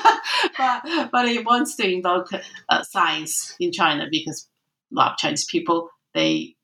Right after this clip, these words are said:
uh, really believe in this kind of a scientism, that science can,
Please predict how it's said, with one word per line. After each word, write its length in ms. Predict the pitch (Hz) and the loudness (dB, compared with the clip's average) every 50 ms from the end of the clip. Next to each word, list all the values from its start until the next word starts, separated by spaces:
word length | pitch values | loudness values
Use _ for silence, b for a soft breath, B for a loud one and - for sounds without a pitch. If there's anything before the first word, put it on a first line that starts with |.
| _ - | _ -6
uh, 160 | 170 160 - - - _ _ 214 | -4 -4 -4 -6 -10 _ _ 4
really 440 | 240 262 196 165 156 160 156 B B B B _ _ - | 4 4 6 4 2 -2 -4 B B B B _ _ -4
believe 420 | 165 - 165 165 160 160 156 156 | -4 -2 0 2 2 4 2 2
in 160 | 151 147 147 | -2 -2 -2
this 220 | 143 151 147 - - | -2 -2 -4 -4 -4
kind 200 | - 147 135 127 | -2 -2 -2 -2
of 80 | 127 - | -2 -4
a 60 | 147 | -4
scientism, 760 | - - - - 151 143 143 143 135 131 - - 120 - - - - _ _ _ _ - | -4 -2 0 2 2 2 2 -2 -4 -6 -8 -8 -8 -10 -12 -12 -16 _ _ _ _ -10
that 160 | 139 127 131 | -8 -4 -2
science 520 | - - 156 139 139 139 135 127 - - | 0 0 0 0 -2 -4 -4 -6 -6 -8
can, 320 | - - 143 - 139 139 | -8 -8 -8 -8 -8 -8